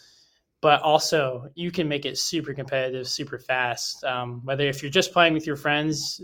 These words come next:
betting on stuff or having, just betting on stuff or just playing for stuff like bragging rights, golf can be one of the more intense, um, sports. And especially when you get into competitive and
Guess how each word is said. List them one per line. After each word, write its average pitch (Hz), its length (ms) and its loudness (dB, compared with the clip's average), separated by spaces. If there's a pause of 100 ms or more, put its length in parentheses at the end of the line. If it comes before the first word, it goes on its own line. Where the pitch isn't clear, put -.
(540)
betting 139 300 4
on 139 160 2
stuff 135 680 -2
or 123 360 -8 (520)
having, 135 340 0 (140)
just 170 160 -2
betting 175 200 6
on 156 60 0
stuff 156 260 0
or - 20 -6
just 151 160 -8
playing 208 200 2
for 156 100 -6
stuff 156 240 0
like 120 200 -6
bragging 131 320 0
rights, 120 280 -10 (200)
golf 147 220 4
can 139 140 -6
be 127 100 -4
one 131 160 -4
of 127 60 -6
the 123 40 -4
more 123 220 -4
intense, 123 560 -4 (320)
um, 120 380 -2
sports. - 640 -6 (140)
And 143 100 -4
especially 160 460 4
when 147 100 -2
you 139 80 -4
get 139 160 0
into 135 180 -6
competitive 139 680 2
and 120 200 -8